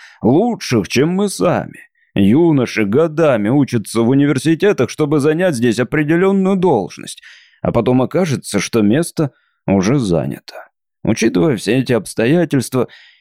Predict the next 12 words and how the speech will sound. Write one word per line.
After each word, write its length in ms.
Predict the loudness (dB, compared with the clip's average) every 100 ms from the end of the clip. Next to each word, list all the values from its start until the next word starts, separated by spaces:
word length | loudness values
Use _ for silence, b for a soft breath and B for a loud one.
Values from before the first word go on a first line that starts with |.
| B
считаешь 380 | -4 0 0 0
ли 120 | 0
ты 240 | 2 0
по 200 | 2 -2
чести 400 | 0 0 0 0
и 80 | 0
совести, 540 | 0 2 2 0 -2 -4
что 260 | 0 -2
Франклин 840 | 0 -2 0 2 0 -2 -4 -2 0
должен 440 | 0 0 -2 -2
остаться?" 720 | -2 -4 -2 -4 -4 -6 -12 -12 _ _ _ _ _ _ _ -4
Я... 840 | 0 2 2 0 -4 -8 -10 B